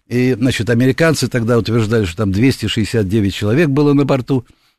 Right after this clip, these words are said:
все они погибли. Мы говорили пару дней о том, что, э, с-, э, значит, корейский самолет проследовал в сторону Японского моря, там, или Южно-Китайского моря, вот. А потом пришлось признать, что все-таки мы его сбили. Ситуация была такая, что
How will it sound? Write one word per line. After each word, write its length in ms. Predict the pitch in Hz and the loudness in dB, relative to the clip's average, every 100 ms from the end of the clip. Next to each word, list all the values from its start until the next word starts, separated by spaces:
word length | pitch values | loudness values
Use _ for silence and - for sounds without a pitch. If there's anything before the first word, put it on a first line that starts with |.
| _ | _
все 200 | - 127 | 0 2
они 160 | 113 | 2
погибли. 540 | 95 110 123 170 156 151 - _ _ _ _ _ _ _ _ | 2 0 2 2 2 0 -4 _ _ _ _ _ _ _ _
Мы 200 | - 117 | 0 2
говорили 380 | 117 120 123 120 | 4 4 4 2
пару 260 | 110 127 117 | 2 2 2
дней 200 | 107 117 | 2 2
о 60 | 113 | 2
том, 200 | 120 107 | 0 0
что, 300 | - 113 98 _ _ _ | 0 -2 -2 _ _ _
э, 400 | 104 107 107 - | -2 2 2 -2
с-, 120 | - - | -6 -4
э, 280 | 101 101 | -4 -2
значит, 360 | 98 107 101 90 | 0 0 0 -4
корейский 520 | - 117 120 - 107 | 0 2 2 2 -2
самолет 540 | 92 110 107 110 113 - - _ | 0 0 2 2 0 -6 -20 _
проследовал 560 | - 110 - 113 98 101 | -2 -2 0 0 2 0
в 40 | |
сторону 380 | - 113 101 98 | -2 -2 0 2
Японского 580 | 98 87 104 95 - 95 | 0 0 -2 -2 -2 0
моря, 260 | 127 151 127 | 2 2 2
там, 200 | 110 101 | 0 0
или 100 | 95 | 0
Южно-Китайского 840 | 95 95 85 92 143 139 - 135 | 0 0 -2 -2 -2 -2 0 0
моря, 300 | 131 123 113 _ _ _ - | 2 0 -4 _ _ _ -2
вот. 280 | 107 107 92 _ - | 2 2 0 _ -8
А 100 | 101 | -2
потом 300 | 120 131 156 | 0 2 2
пришлось 360 | 139 - 143 | 2 2 0
признать, 340 | - 127 117 135 | 0 0 2 2
что 100 | - | 0
все-таки 300 | - 127 - | 0 -2 2
мы 120 | 123 | 2
его 140 | 123 123 | 4 2
сбили. 340 | 101 95 76 - _ _ _ | 0 -2 -2 -8 _ _ _
Ситуация 580 | - 120 160 175 - 151 | -4 -2 2 2 2 2
была 260 | 139 147 | 2 2
такая, 500 | 147 147 - 202 190 | 2 -2 0 0 2
что 360 | 147 - 143 131 | 0 0 0 0